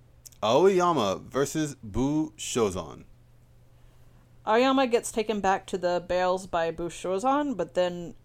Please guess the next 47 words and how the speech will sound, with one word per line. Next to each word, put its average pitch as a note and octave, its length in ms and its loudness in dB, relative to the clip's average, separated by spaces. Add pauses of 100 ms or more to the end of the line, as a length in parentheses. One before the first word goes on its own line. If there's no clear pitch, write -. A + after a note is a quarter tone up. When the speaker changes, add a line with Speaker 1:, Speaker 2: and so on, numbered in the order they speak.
(220)
Speaker 2:
has E3 260 -2
a E3 160 -6
nice F#3 840 -4
twist - 560 -2
and G#3 320 -2
throw F3 500 0
at E3 120 -4
the E3+ 120 -4
edge C#3+ 400 -4
for D#3 240 -6
a D3+ 60 -4
Sukuanage D#3 840 -6
victory. E2+ 640 -12
Speaker 1:
Yeah, F3 200 0
that D3+ 140 4
was D3+ 100 -4
a A#2 60 -8
good D3+ 260 -4
sumo D#3+ 340 -2
by E3 140 6
Aoyama. F#3 480 4 (100)
Aoyama. D3 840 2
Speaker 2:
See? - 160 -12
Speaker 1:
Whoa. G#3 400 -4
Speaker 2:
Don't F3+ 260 -4
pull. G#3 340 2
Move F3 220 -8
to A3+ 80 -4
the G#3+ 100 -2
side. F3+ 500 2 (800)
Get - 220 -14
you, E3 220 -8
get D#3 200 -10
you D#3+ 60 -10
some E3+ 180 -12
good D#3+ 260 -6 (260)
good F3+ 80 -18
stuff E3+ 240 -10
in C3 80 -12
there. F2 220 -14 (160)
Speaker 1:
It C3+ 200 -2
brings D#3 240 0
him E3 60 -2
to C3 140 0
six - 320 0
and G#2+ 180 -2
eight, D3+ 400 -2